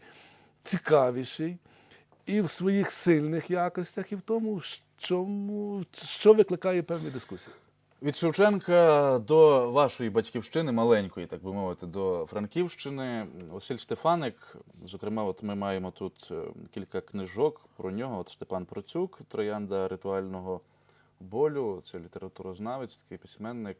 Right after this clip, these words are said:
Speaker 2: е, теж франківчанин, так?
Speaker 1: Так, з Івано-Франківська.
Speaker 2: От, е, от Стефаник для вас конкретно, це ви от видали ці книжки, от ще одна є у нас, Роман Горак, тому що земляк, е, і тому що, ну, такий собі кар-,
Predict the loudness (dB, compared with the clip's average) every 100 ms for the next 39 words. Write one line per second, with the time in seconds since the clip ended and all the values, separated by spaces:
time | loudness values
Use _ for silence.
0 | -10 -10 -4 -4 -4 -12 -12 -12 -8 -8
1 | -8 -8 -8 -8 _ _ _ _ _ _
2 | -8 -6 -6 -8 -20 -20 -20 -18 -14 -14
3 | -8 0 2 2 0 -4 -2 0 0 -4
4 | -12 -10 -8 -4 -2 0 0 -2 -6 -4
5 | 0 2 2 0 -10 -4 -4 -4 -8 -6
6 | -2 -2 -4 -8 -12 -12 -12 -2 0 2
7 | 2 0 -6 -8 -6 -8 -8 -8 -6 -6
8 | -8 -10 -6 -6 -6 -8 -8 -10 -10 -12
9 | -12 -10 -10 -10 -8 -8 -8 _ _ _
10 | _ -6 -4 -4 -8 -10 -8 -6 -2 0
11 | 0 -2 -12 -10 -4 -2 -2 -6 -8 -10
12 | -10 -8 -6 -6 -6 -10 -8 -6 -4 -4
13 | -6 -8 -10 -12